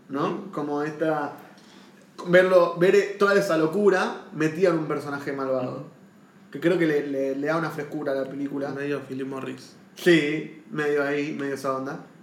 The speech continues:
Speaker 1: Pero, bueno, a mí me gustó mucho.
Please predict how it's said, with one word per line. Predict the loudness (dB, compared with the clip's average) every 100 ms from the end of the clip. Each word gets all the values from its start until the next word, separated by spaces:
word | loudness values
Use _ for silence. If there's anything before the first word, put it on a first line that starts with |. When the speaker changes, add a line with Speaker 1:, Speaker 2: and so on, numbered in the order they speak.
| -20 -20 _
Speaker 1:
Pero, | 0 2 2 2 2 2 2 2 2
bueno, | 2 0 -6 -18 -20 -18 0
a | 2
mí |
me | 4
gustó | 2 0 0
mucho. | 0 0 -4 -4